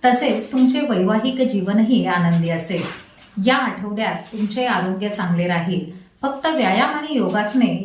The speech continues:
याकडे लक्ष द्या. मीन राशी. या आठवड्यात मीन राशीने जांभळा व गुलाबी रंगाच्या कपड्यांचा वापर करावा.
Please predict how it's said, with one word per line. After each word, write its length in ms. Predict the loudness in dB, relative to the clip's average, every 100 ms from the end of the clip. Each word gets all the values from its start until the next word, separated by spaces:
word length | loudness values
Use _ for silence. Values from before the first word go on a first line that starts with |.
| 0
याकडे 380 | 0 0 -2
लक्ष 240 | -2 -4 -4
द्या. 140 | -4 -6 -12 _ _ _ _ _ _ _ -20 -2
मीन 380 | 4 6 4 0
राशी. 540 | 0 0 0 -2 -4 -8 -20 -20 -8 0
या 120 | 2
आठवड्यात 760 | 2 -4 -8 -6 -2 -2 -2 -6
मीन 260 | -4 -4
राशीने 720 | -4 -4 -2 -2 0 -2 -8 -16 -10 -4
जांभळा 520 | -2 -2 -2 0 -2 -4 -16 _ _ -4
व 180 | 0 0
गुलाबी 380 | 2 2 0
रंगाच्या 440 | 0 2 2 0 -2
कपड्यांचा 680 | -4 -4 0 0 2 0 0
वापर 300 | -2 -4 -6
करावा. 440 | -4 -2 0 -2